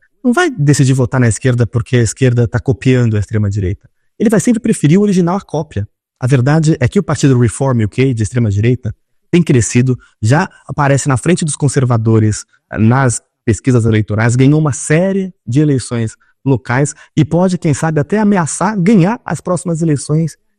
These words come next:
gerais, o que iria ali mudar totalmente o sistema bipartidário britânico. A verdade é que a esquerda não pode assumir que o senso comum tá dado, não pode normalizar o senso comum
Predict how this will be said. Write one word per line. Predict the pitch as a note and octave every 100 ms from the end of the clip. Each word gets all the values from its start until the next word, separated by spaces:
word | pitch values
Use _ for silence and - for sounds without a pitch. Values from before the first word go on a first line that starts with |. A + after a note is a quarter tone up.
| _ _
gerais, | C3 B2 A#2+ A#2 - _
o | A2+
que | -
iria | A2+ C3
ali | A#2+ C3+
mudar | E2+ B2+ B2 B2 C3+
totalmente | D3 C3 A2 A#2+ - C3 - _
o | C3+
sistema | - B2 - A#2+ A#2 A#2 A2+ _ _ A2
bipartidário | D#3 D#3+ C#3+ B2+ A2 A2
britânico. | A#2 A2+ - A2+ - _ _ _ _
A | C#3+
verdade | C3+ G#2 A2+ G#2+ G2 F#2 _ -
é | G#2+
que | - B2 - _ _ _ _ _ -
a |
esquerda | C3 - D3 C#3
não | C3+
pode | F3 D#3+
assumir | - A#2 B2 C#3 - _
que | -
o | A2
senso | - C#3+ C3
comum | - G#2 G#2 A#2+ - _ _ _ _
tá | A2+
dado, | A2 G2+ G2
não | A#2
pode | A2+ E3 D3+
normalizar | D3+ C#3+ C3 A2+ G#2+ A2+ B2 - -
o |
senso | G#2+ A#2 -
comum | A2 G2+ A2